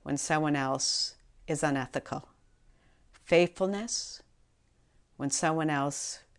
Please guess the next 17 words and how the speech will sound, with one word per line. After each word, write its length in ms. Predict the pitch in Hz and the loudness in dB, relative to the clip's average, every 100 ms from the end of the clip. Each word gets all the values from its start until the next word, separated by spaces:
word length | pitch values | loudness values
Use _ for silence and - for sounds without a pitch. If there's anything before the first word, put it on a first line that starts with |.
| _ _ _ _ | _ _ _ _
does 180 | 156 143 | -2 0
not 400 | 143 143 143 143 - | 0 2 2 0 2
act 460 | 127 151 - - - _ _ | 4 4 0 -14 -20 _ _
like 160 | 175 180 | -2 -2
a 60 | |
Christ 340 | 190 185 175 - | 0 4 4 2
follower. 520 | 175 180 185 190 190 - _ _ _ _ - - _ _ - | 4 6 6 6 2 -4 _ _ _ _ -20 -20 _ _ 0
Gentleness, 920 | 185 190 196 220 214 208 - - - - _ _ _ _ _ _ _ _ _ _ _ - _ _ _ | 4 4 4 0 -2 -4 -6 -8 -10 -16 _ _ _ _ _ _ _ _ _ _ _ -20 _ _ _
because 340 | 139 - 151 | -4 0 0
that's 260 | - 139 - | 4 2 2
how 160 | 151 | -4
Jesus 440 | 139 147 160 180 - | -4 -4 -2 -4 0
lived, 380 | 185 175 - - - _ _ _ _ | 0 0 -4 -18 -20 _ _ _ _
and 160 | 143 151 | -4 -4
self-control. 800 | - 143 139 - 147 - 117 120 - _ _ _ _ _ _ _ _ _ _ _ _ _ _ _ _ - - - | 0 0 -2 -8 -10 -8 -10 -10 -16 _ _ _ _ _ _ _ _ _ _ _ _ _ _ _ _ -20 -20 -4
Take 280 | 208 190 - | 2 2 2
note. 240 | 139 - | -4 -4